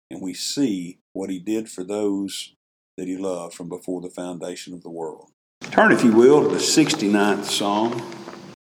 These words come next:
I want to begin reading here in the very first few verses of this psalm and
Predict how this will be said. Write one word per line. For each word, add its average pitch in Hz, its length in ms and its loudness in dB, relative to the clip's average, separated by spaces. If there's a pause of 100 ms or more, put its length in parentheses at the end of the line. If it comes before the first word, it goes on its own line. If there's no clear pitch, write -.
(300)
I 151 40 -4
want 143 180 4
to 107 80 0
begin 110 240 8
reading 113 380 8
here 117 300 6
in 95 100 4
the 90 80 2
very 107 260 4
first - 640 2 (800)
few 107 180 6
verses 117 560 6
of 92 120 -8
this - 460 -4 (800)
psalm 110 520 4
and 80 220 -6